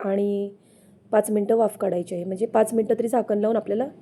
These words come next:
चांगली उकळी द्यायची. नंतर पाच मिनटांनी आपण झाकण काढायचं आहे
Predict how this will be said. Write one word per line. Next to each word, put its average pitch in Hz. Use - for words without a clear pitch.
चांगली 208
उकळी 220
द्यायची. 202
नंतर 202
पाच 208
मिनटांनी 208
आपण 214
झाकण 214
काढायचं 202
आहे 208